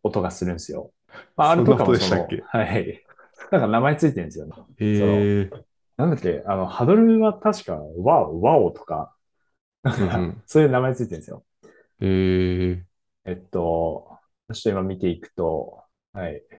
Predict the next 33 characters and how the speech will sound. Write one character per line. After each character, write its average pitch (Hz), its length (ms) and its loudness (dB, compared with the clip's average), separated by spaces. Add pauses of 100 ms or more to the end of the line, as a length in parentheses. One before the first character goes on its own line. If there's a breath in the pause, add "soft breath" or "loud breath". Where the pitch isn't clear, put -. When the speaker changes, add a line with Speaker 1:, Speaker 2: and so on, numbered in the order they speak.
(120)
Speaker 1:
そ - 240 -4
う 80 40 -4
だ 76 200 -10
な。 - 140 -20 (120)
す-、 - 480 -12 (220)
す - 220 -4
っ 143 40 0 (160)
こ 196 140 4
こ 190 160 2
こ 180 160 6
は、 80 360 0 (640)
す - 180 -6
っ 147 40 -10 (180)
こ 185 120 -2
こ 190 160 -6
こ 190 100 4
は、 78 540 2
ノ 135 460 4
ー - 20 0
ブ 131 160 0
ッ - 20 2
シ - 240 -14
ュ、 - 100 -20
ブ 110 80 0
ラ 113 100 0
ッ - 40 -10
シ - 220 -14
ュ - 40 -10
で - 80 -12
す - 120 -18
ね。 - 160 -18
ノ 120 220 -4
ッ - 20 -20